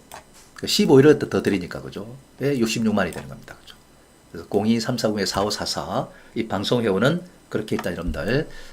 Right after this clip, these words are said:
어, 가입할 수가 있다는 말씀 드리겠고요. 그다음에 이제 문자 회원은 <clears throat> 한 달에 삼십삼만 원이에요. 그죠? 그런데 거기다가 십오 일을 더 드리는 겁니다. 그죠?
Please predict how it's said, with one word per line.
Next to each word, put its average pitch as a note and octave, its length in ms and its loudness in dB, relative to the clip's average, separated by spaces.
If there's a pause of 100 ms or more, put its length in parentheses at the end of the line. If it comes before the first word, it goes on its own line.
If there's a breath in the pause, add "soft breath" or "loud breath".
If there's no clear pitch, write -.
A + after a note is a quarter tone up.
어, D2 360 -10
가입할 G#2+ 300 -2
수가 - 200 -6
있다는 E2+ 280 -4
말씀 - 220 -8
드리겠고요. - 440 -16 (540 loud breath)
그다음에 D3+ 260 6
이제 B2+ 140 0
문자 D3 600 8
회원은 C3 600 6 (120)
<clears throat> - 300 6 (1600)
한 E3+ 140 0
달에 D3 120 4
삼십삼만 D3+ 480 2
원이에요. E2 240 -10
그죠? - 180 -20 (640 soft breath)
그런데 E3+ 220 4
거기다가 D3+ 380 8
십오 G#3 300 8
일을 F#3+ 120 6
더 G2+ 140 2
드리는 C3 240 8
겁니다. D2+ 280 -8
그죠? - 180 -20